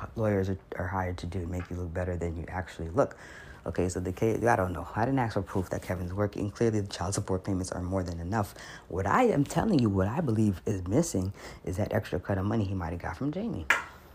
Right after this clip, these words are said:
What, what was that deal about that you, you got to get the kid? Why did you, okay, you're the father, but doesn't it make you wonder why Kevin got the kids?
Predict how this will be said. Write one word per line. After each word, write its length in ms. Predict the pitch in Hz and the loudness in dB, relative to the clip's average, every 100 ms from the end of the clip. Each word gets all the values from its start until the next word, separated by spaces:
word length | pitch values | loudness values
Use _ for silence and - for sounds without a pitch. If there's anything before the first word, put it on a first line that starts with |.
| - - - - - | -20 -20 -20 -16 -2
What, 260 | 135 - 120 | -2 0 0
what 220 | 185 - | 0 0
was 160 | 190 | -2
that 280 | 180 190 127 | 0 -2 0
deal 180 | 101 165 | 2 4
about 380 | 113 95 82 73 - - - - - - | 4 4 -4 -8 -10 -18 -20 -20 -18 -2
that 220 | 104 104 | -2 0
you, 80 | 135 | 0
you 180 | 120 143 | 2 2
got 200 | - - | 0 -2
to 80 | 104 | -2
get 240 | 110 - | -2 -4
the 80 | 101 | -4
kid? 160 | - | -2
Why 280 | 92 90 - | 0 0 0
did 200 | - 190 | 2 2
you, 180 | 107 - | 2 2
okay, 200 | - 139 | 0 2
you're 120 | 160 | 2
the 140 | 240 107 | 2 -2
father, 600 | - 139 156 104 90 85 - - - | -6 -4 0 0 -2 -6 -14 -18 -4
but 160 | - - | -2 2
doesn't 280 | 185 247 247 | 4 6 4
it 60 | |
make 260 | 214 214 - | 4 2 6
you 60 | |
wonder 300 | 160 185 180 | 6 6 4
why 180 | 135 156 | 2 0
Kevin 400 | 131 - - 147 | 0 -2 2 2
got 200 | 165 - | 2 -2
the 60 | 208 | -4
kids? 360 | - 302 - | -2 -4 -8